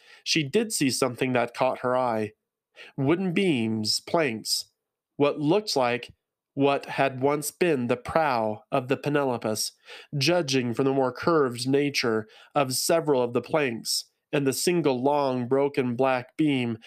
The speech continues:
wedged in the rock, were now nestled against the unyielding rock of the island. This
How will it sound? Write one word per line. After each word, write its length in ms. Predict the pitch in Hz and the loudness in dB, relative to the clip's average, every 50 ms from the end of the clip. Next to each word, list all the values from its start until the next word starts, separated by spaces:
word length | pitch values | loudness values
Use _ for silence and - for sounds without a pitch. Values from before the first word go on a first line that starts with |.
| - - - - - | -20 -20 -20 -16 -8
wedged 500 | - 139 151 156 151 139 131 - 131 - | 0 2 2 4 4 2 0 -2 -4 -2
in 100 | - 131 | 0 0
the 100 | 127 123 | 2 2
rock, 400 | 120 131 139 131 120 113 - - - _ _ _ _ _ _ _ _ _ - | 0 2 2 0 0 -2 -4 -10 -20 _ _ _ _ _ _ _ _ _ -2
were 140 | 139 139 135 | 0 0 2
now 260 | 139 139 139 143 147 | 2 2 2 2 0
nestled 460 | 156 165 165 151 - - 135 123 120 | 2 2 2 0 2 0 -2 0 0
against 340 | 131 123 139 127 127 123 - | 0 0 2 0 0 0 0
the 180 | 139 - - | -2 0 0
unyielding 680 | 143 139 143 139 135 151 165 165 151 139 139 131 123 123 | 0 0 0 -2 0 2 2 2 2 2 0 0 0 2
rock 320 | 123 131 135 127 120 - - | 2 2 2 2 0 0 -2
of 100 | 127 117 | -2 -2
the 120 | 127 - | 0 0
island. 540 | - 135 127 127 123 117 113 107 107 107 - - _ _ _ _ _ _ - - - - - - | 0 0 0 0 0 0 -2 -2 -2 -4 -8 -12 _ _ _ _ _ _ -18 -18 -16 -16 -10 -4
This 600 | 143 135 170 208 202 131 - - - - - - | 0 2 4 4 4 2 -2 -2 -2 -4 -4 -6